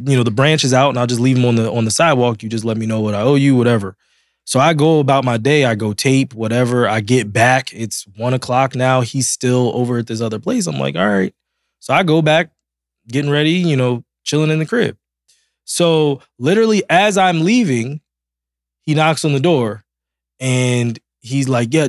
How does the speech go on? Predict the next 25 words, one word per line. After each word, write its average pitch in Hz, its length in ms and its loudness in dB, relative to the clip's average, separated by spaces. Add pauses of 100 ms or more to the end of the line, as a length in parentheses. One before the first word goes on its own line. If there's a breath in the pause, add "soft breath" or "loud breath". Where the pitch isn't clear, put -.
(100)
uh, 151 340 2
how 160 100 0
much 196 240 2
you, 180 80 2
you 160 260 2
know, 143 60 4
how 131 100 2
much 156 180 2
you 160 80 0
give 202 160 2
me?" 143 120 2
I 127 60 4
was 131 100 2
like, 135 80 2
"I 185 80 2
don't 254 140 2
know, 226 180 4
like, 185 240 0
what 170 180 2
you 185 60 2
want?" 277 360 2
He's 123 160 -2
like, 123 200 0
"Uh, 254 300 4
twenty." 277 440 0